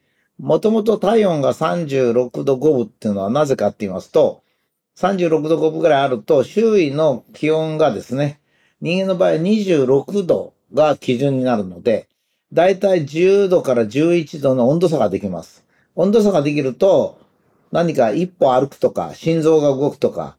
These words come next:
えー、消化をするとか、頭を動かすとかいうことになりますと、そこで熱が出るんですね、どうしても。カロリーが必要だと。まあ、ですから、もともと、あの、糖質気比っていうのはあれおかしくてですね、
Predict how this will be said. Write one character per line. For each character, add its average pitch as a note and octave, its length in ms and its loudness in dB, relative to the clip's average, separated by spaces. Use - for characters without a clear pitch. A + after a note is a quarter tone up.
え G#2+ 380 0
ー、 - 20 -4
消 E3+ 280 0
化 D#3+ 160 2
を D3+ 100 4
す D3 120 -8
る C#3 100 -6
と A#2+ 100 -4
か、 G#2 120 -4
頭 F3 420 0
を B2 100 0
動 B2 100 -6
か C3+ 120 0
す - 80 -10
と - 80 -4
か G2+ 120 -2
い G#2+ 80 0
う G#2 60 -4
こ G2+ 60 -8
と G2+ 40 -6
に G2+ 60 -4
な G#2+ 60 -2
り A2 80 -4
ま G#2+ 80 -6
す - 120 -14
と、 G2+ 60 -14
そ A#2 120 -10
こ F#3 80 0
で F#3 100 0
熱 E3+ 380 -2
が F3 140 0
出 A#2 160 2
る G#2+ 80 -2
ん F2+ 60 -8
で - 80 -20
す - 60 -8
ね、 D3+ 100 -2
ど B2 120 2
う A#2 60 0
し - 60 -14
て G#2+ 100 -2
も。 E2+ 120 -8
カ F#3+ 140 0
ロ G3+ 160 4
リ B2+ 140 2
ー G2+ 40 -4
が G2 80 0
必 - 240 -6
要 G#2 120 2
だ F#2+ 160 -2
と。 - 80 -20
ま C#3+ 120 -2
あ、 C3+ 60 0
で E3 100 -4
す - 100 -10
か E3+ 100 2
ら、 C3+ 160 2
も C#3 140 -4
と F#3 120 -2
も F#3+ 180 0
と、 F3+ 300 0
あ E3 80 -2
の、 D3 680 0
糖 G3+ 560 4
質 F#3+ 760 -4
気 G#3 140 0
比 F3+ 140 -2
っ D3 60 -6
て - 100 -6
い - 20 0
う - 40 2
の A2+ 80 4
は G#2 60 4
あ G#2 40 0
れ G#2+ 80 2
お G#2 80 0
か - 180 -2
し - 100 -6
く - 80 -20
て G2+ 120 0
で F2 100 -2
す - 120 -2
ね、 A2 220 -2